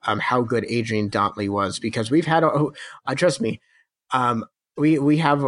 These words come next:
we have our, um, our, our threads between the, our, our writers back and forth. And sometimes, like, when you go deep into the history book, when people are like, "Oh, Adrian Dantley wasn't, was okay as a small forward," and you're like, "Dude, the guy was a god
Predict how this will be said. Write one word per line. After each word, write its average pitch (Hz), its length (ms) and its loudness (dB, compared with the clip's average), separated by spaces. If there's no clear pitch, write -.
we 143 160 2
have 147 200 0
our, 127 440 2
um, 110 520 -2
our, 110 400 0
our 117 140 0
threads 143 580 0
between 117 500 -2
the, 113 240 -4
our, 117 260 -4
our 117 140 0
writers 120 380 0
back 110 240 -2
and 104 120 -6
forth. 139 440 0
And 113 160 -2
sometimes, 123 580 0
like, 107 240 0
when 131 260 0
you 151 140 4
go 131 240 2
deep 139 400 0
into 120 200 -2
the 110 80 0
history 131 360 -2
book, 104 340 -4
when 113 260 -2
people 123 200 -2
are 117 40 0
like, 107 220 0
"Oh, 135 260 4
Adrian 139 420 2
Dantley 120 280 0
wasn't, 113 400 -2
was 117 200 -2
okay 117 320 0
as 110 120 -2
a 110 60 -6
small 104 240 -2
forward," 135 420 2
and 113 80 0
you're 120 120 2
like, 104 200 0
"Dude, 147 360 4
the 135 240 0
guy 135 300 2
was 131 260 2
a 110 80 -2
god 110 640 2